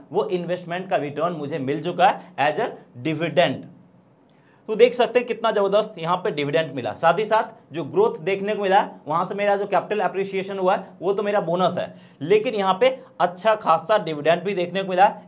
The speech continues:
इस particular time period में। ये आपका dividend yield percentage है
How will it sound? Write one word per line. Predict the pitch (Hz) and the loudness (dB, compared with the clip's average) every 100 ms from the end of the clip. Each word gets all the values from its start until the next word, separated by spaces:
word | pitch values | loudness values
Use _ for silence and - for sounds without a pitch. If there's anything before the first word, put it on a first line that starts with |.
| - | -8
इस | 220 - | -8 0
particular | - 175 160 170 190 185 | 0 2 -2 -4 -4 0
time | 139 151 | -2 -2
period | 147 147 143 120 | -6 -6 -6 -6
में। | |
ये | 123 180 | -4 0
आपका | 175 175 170 | 0 0 -4
dividend | 131 131 160 170 165 | -4 -6 -6 -8 -8
yield | 190 185 | -8 -6
percentage | 180 180 165 185 180 | -6 -6 -6 -4 -4
है | 240 | -6